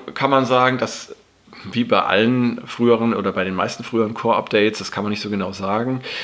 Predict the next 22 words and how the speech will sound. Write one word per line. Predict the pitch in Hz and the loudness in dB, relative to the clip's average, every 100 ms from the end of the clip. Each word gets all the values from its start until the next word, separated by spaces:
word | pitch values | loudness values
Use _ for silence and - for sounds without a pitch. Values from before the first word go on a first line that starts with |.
| - | -12
Ich | - | 0
würde | 110 110 | 4 4
auch | |
schon | 113 110 | 2 2
sagen, | 110 113 107 | 2 2 0
wie | |
bei | 104 101 | 0 0
allen | - 135 | 2 0
Core-Updates, | 135 135 - - 120 117 120 - - - - - - | 4 4 4 4 6 6 4 -2 -12 -14 -14 -10 2
dass | 107 104 - | 2 2 -4
es | - - | -8 -4
eine | 110 | -2
Vielzahl | - 185 - 165 | -2 -6 0 2
von | 160 147 | 2 0
Faktoren | 117 - 127 160 | -4 0 2 2
gibt, | - - | 0 -2
die | 135 | 0
eine | 107 104 | 2 2
Rolle | 110 143 214 | 0 0 -2
spielen. | - 233 220 233 | -2 2 4 4
Und | 135 117 | 2 2
darauf, | 110 117 117 117 - | 4 6 4 2 -6